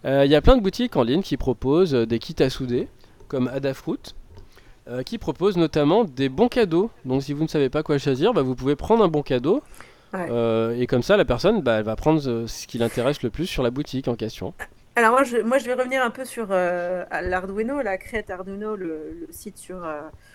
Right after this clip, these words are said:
Speaker 2: les technologies Arduino. C'est carrément comme une recette de cuisine, hein. Vous avez, euh, euh, le projet et tous les ingrédients nécessaires, donc, euh, tous les outils, hein, euh,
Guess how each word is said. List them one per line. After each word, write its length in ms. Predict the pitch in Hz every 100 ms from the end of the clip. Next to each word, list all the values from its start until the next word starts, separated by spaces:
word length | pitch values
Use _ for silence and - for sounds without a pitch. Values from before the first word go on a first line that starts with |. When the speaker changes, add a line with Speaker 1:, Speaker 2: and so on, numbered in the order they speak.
| - -
Speaker 2:
les 140 | 170
technologies 520 | 180 180 185 180 185
Arduino. 360 | 185 190 196 226 - - -
C'est 180 | - 247
carrément 360 | 277 269 285 294
comme 160 | 269
une 100 | 233
recette 320 | 226 226 254
de 80 | 202
cuisine, 460 | 208 - 220 233 208
hein. 220 | 175 185
Vous 180 | 180 175
avez, 460 | 190 185 214 220 196
euh, 220 | 175 170 - - -
euh, 120 | 185 180
le 140 | 226
projet 540 | 226 247 233 233 285 - - - - - -
et 120 | 214
tous 120 | 233
les 140 | 302 294
ingrédients 440 | 294 262 233 269
nécessaires, 540 | 254 247 247 - 226 226
donc, 260 | 190 -
euh, 100 | 170 170
tous 160 | 226
les 260 | 220 220 175
outils, 400 | 185 - 220 208
hein, 280 | 185 196 185
euh, 580 | 160 165 170 - 135